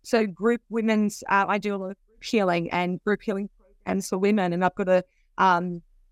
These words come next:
Moonstar membership, which is like Women's Circle online.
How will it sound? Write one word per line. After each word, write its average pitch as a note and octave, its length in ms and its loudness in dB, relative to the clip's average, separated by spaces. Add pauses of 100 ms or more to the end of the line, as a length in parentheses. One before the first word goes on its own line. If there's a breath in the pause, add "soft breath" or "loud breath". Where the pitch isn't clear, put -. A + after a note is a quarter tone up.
(280)
Moonstar A3 380 2
membership, G#3 400 0
which F#3+ 140 -8
is F#3+ 100 -8
like G3 160 -2
Women's G#3 320 0
Circle F#3 400 0
online. F3+ 680 -2